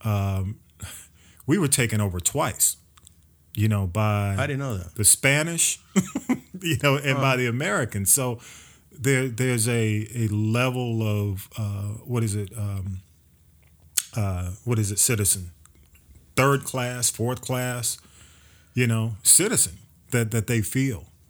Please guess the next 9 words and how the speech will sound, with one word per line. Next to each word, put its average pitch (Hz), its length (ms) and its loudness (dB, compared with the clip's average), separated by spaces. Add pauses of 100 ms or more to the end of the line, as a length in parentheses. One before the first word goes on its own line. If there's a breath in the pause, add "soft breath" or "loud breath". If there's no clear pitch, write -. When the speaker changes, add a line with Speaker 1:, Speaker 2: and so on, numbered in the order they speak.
(100)
Speaker 1:
and, 107 420 2
and 110 280 0 (280)
they, 120 360 -2
you 131 140 0
know, 117 100 0
she 147 160 2
said 120 180 0
she's 113 180 -2
proud 120 640 -2